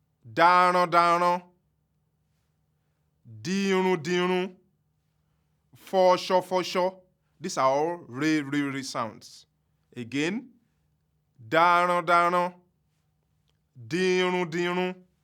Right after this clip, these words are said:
Fọṣọ, fọṣọ. So what we've done is to look at first tone occurring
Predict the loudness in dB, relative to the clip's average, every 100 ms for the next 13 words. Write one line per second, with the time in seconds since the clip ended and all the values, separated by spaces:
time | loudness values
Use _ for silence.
0 | _ _ _ _ _ _ _ _ _ _
1 | _ _ _ -4 0 0 0 -4 -4 -6
2 | -6 -6 -8 -10 _ _ _ _ _ _
3 | _ _ _ _ _ _ _ _ -8 -6
4 | -4 -6 _ _ _ _ -8 -2 -2 -2
5 | -8 -6 -4 -4 -6 -10 -12 -10 -10 -10
6 | -8 -8 -8 -10 -8 -6 -6 -10 -20 _
7 | _ _ _ -6 -4 -4 -6 -10 -16 _
8 | _ _ _ _ -10 -10 -8 -6 -4 -4
9 | -6